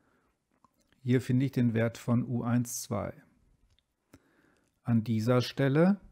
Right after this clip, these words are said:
ist U eins null Volt. Davon ziehe ich die Spannung U zwei ab, das ist dieser Wert. Der zeigt nun also genau in die andere Richtung und ich komme an dieser Stelle heraus.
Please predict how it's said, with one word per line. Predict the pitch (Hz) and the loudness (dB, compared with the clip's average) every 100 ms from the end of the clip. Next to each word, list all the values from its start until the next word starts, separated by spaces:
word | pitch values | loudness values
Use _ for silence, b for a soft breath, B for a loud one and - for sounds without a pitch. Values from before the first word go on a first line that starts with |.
| _ _ _ _ _ _ _ _ _ - | _ _ _ _ _ _ _ _ _ -8
ist | 123 - - | -6 -6 -6
U | 131 | -4
eins | 123 117 113 - | 0 0 0 0
null | 120 113 120 110 | 2 4 4 2
Volt. | 117 135 175 - - b b b b b b b - | 2 2 2 -2 -10 b b b b b b b -4
Davon | 120 107 117 113 | -2 0 0 0
ziehe | 113 - 123 117 117 | 0 -6 -2 0 0
ich | 110 - - - | -4 -6 -14 -8
die | 110 | -6
Spannung | - - 117 113 110 | -6 0 2 2 0
U | 127 113 | -4 -8
zwei | - - 104 - | -6 -4 -4 -2
ab, | 127 - | -4 -4
das | - 110 | -8 -6
ist | 107 - _ | -6 -10 _
dieser | 123 120 120 120 | -10 -4 -2 0
Wert. | 135 139 170 180 - - _ _ _ _ _ _ _ _ _ _ - | 0 0 -2 -6 -20 -20 _ _ _ _ _ _ _ _ _ _ -10
Der | 120 | -8
zeigt | - 123 113 117 | -4 -2 -2 0
nun | 113 | 0
also | 107 107 | 0 -4
genau | 110 110 104 | 0 0 0
in | 104 | -2
die | 110 | -4
andere | 113 117 113 127 | 0 0 0 -2
Richtung | 135 - - 156 | -4 -4 -4 -4
und | 127 117 | -4 -6
ich | 113 | -4
komme | 123 120 | -2 0
an | 123 | 0
dieser | 113 107 107 | -2 -2 -4
Stelle | 98 - 113 107 | -6 -4 -2 -2
heraus. | 113 104 107 117 151 165 | -2 -4 -2 -2 -2 -4